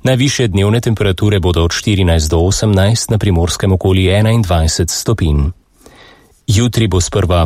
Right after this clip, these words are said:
precej oblačno, s kakšno kapljo dežja, čez dan pa se bo delno zjasnilo.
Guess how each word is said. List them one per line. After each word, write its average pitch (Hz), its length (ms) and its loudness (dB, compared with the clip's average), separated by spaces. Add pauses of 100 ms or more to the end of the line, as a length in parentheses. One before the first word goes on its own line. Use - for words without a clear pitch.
precej 85 400 0
oblačno, 92 560 0
s - 160 -2
kakšno - 320 -4
kapljo 80 400 0
dežja, 90 460 2 (500)
čez 208 160 -2
dan 123 240 0
pa 123 80 0
se 110 160 -2
bo 87 320 2
delno 101 400 2
zjasnilo. 87 800 -2